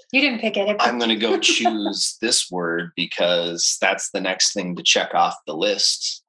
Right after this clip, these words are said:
Speaker 2: you know, on my list of words of the year. You know, you only get one a year, so I'm gonna,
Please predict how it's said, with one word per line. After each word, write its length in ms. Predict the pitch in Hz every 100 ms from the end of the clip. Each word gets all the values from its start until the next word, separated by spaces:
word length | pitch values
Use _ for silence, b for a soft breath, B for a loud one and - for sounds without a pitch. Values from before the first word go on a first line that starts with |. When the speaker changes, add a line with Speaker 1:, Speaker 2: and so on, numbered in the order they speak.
| _
Speaker 2:
you 100 | 101
know, 280 | 90 82 82
on 220 | - 85
my 200 | 85 82
list 380 | 82 87 85 -
of 200 | 87 87 - _ _ _
words 380 | 90 101 95 85
of 120 | 85
the 80 | 85
year. 520 | 82 110 98 98 104 -
You 120 | 85
know, 240 | 78 87
you 140 | 90 87
only 180 | 87
get 180 | 85 80
one 200 | 90 87
a 40 | 80
year, 380 | 80 107 95
so 300 | - - 87
I'm 120 | 82 85
gonna, 240 | 82